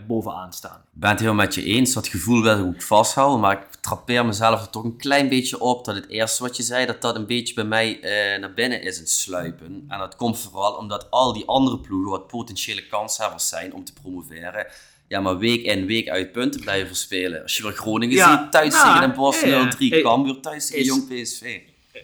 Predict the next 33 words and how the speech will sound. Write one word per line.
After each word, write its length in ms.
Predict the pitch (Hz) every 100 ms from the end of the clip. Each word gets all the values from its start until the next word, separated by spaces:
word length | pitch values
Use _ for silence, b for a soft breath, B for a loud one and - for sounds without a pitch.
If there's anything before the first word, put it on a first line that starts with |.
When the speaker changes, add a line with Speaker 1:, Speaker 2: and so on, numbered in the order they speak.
| _
Speaker 1:
Venlo, 680 | 143 127 131 156 190 185 151
die 160 | 180
verliezen 420 | 156 190 185 170
vier 380 | 117 110 185 165
nul 320 | 151 180 151
thuis 260 | - 151 151
van 120 | 156
Helmond 320 | 147 147 143
Speaker 2:
Ja. 80 | 104
Speaker 1:
Sport, 160 | 98 147
waar 120 | 147
de 60 | 135
Rode 320 | 135 151 131
dus 160 | 127
de 100 | -
periodetitel 580 | - 135 139 123 135 127
pakt 280 | - 127 -
zonder 280 | - 135 120
te 100 | 123
winnen 280 | 127 123 110
bij 80 | 110
de 60 |
Graafschap. 560 | 110 110 107 - 101 _ _ _ _ _ _ _ _ _
Ik 100 | 117
ben 80 | 135
het 100 | 135
helemaal 200 | 127 123
met 120 | 123
je 80 | 139
eens. 240 | 131 -
Ik 200 | - 139
denk 220 | 135 127
ook... 400 | 117 139 135 -